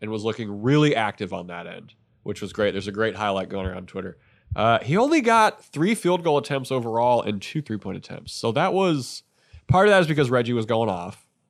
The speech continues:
but still, you know, not the attempts that you wanna see. And Zubats was good in this one.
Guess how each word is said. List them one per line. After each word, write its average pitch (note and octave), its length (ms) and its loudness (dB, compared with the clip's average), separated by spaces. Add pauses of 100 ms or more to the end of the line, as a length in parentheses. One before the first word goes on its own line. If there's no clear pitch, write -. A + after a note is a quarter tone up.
(600)
but B2+ 380 2
still, F#3 1080 2 (340)
you D3 100 -4
know, B2+ 140 2
not C#3 240 2
the C3 120 -2
attempts G#2+ 300 -4
that G#2 60 -10
you G2 100 -4
wanna G2+ 140 -2
see. A#2 260 -2
And C#3+ 140 2
Zubats B3 420 4
was A2+ 140 -2
good G2 160 0
in F#2 100 -8
this F#2 220 -14
one. - 140 -20